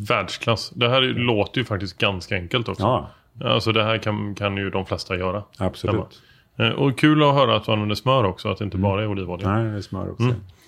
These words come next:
Speaker 1: Eh, gött, då går vi vidare på nästa. Eh, och här är det ett, eh, rådjurslår med ben.
Speaker 2: Mm.
Speaker 1: Alltså det är liksom från, eh, ja men det är hela låret.
Speaker 2: Då är det många människor som ska äta den.
Speaker 1: Mm, vi, jag ska ha tolv pers på middag.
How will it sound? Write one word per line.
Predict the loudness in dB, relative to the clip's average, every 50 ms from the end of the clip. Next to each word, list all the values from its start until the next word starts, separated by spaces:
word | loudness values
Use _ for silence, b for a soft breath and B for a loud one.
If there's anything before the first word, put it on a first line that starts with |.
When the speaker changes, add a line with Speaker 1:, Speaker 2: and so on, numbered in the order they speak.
| B B B _
Speaker 1:
Eh, | 2 4 6 6 6 6 4 4 2 2 2 4
gött, | 4 4 4 2
då | 0 2 4
går | 6 6 6
vi | 6 6 4 4
vidare | 4 4 4 2 2
på | 2 2 4
nästa. | 4 4 4 4 4 4 4 4 2 2 2
Eh, | 4 4 4 4 4 2 2 0 -2 -4 -8 -12 -6
och | -2 0 2
här | 4 4 4
är | 4
det | 4 2 2
ett, | 0 -2 -6 -2
eh, | 0 2 2 4 2 4 4 4
rådjurslår | 4 6 4 4 2 2 2 2 2 2 0 -2
med | -2 0 2 2 2 2 2 2
ben. | 0 0 0 -2 -4 -8 -14 b b b b b b b b b b b _ 4
Speaker 2:
Mm. | 4 4 6 4
Speaker 1:
Alltså | 2 2 4 4
det | 4 4 2 2 2
är | 2 2
liksom | 0 -2 -2 -2 -2 -4 -4
från, | -2 -2 0 2 2 2 2 0
eh, | 0 0 0 0 -2 -4 -4 -4 -6 -6 -8 -12 _ _ _ _ _ _ _ _ _ _ -20 -16 -14 -14 -14 -14 -6 -2
ja | 0 0
men | 2 2
det | 2
är | 2
hela | 2 2
låret. | 0 0 0 -2 -4 -4 -6 -8 -14 -18 _ b b b b b b b b b b b b
Speaker 2:
Då | -4 -2 2 4
är | 4 6
det | 6
många | 6 4 4 4 4 4
människor | 2 2 0 -2 -6 -6
som | -6 -4
ska | -2 -2
äta | -2 -2 -6 -10
den. | -12 -12 -14 -16 _ _ _
Speaker 1:
Mm, | 0 2 4 4 4 2 -2 -2
vi, | 0 0 2 2 2 4
jag | 4 2 2
ska | 0 -2 -2 0
ha | 0 0
tolv | 0 2 2 2 2 2
pers | 2 0 0 0 -2 -6
på | -6
middag. | -6 -4 -6 -8